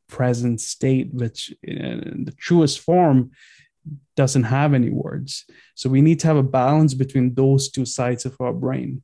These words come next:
And then I think we'll, we'll live a more healthier, a more, um,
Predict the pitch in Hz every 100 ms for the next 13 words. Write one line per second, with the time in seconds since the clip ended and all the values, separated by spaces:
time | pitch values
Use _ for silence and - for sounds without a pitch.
0 | _ 131 131 143 160 165 170 160 151 147
1 | 147 143 139 143 151 143 135 - 135 135
2 | - - 143 131 127 _ _ _ _ _
3 | - 131 135 131 131 - 131 127 123 120
4 | 120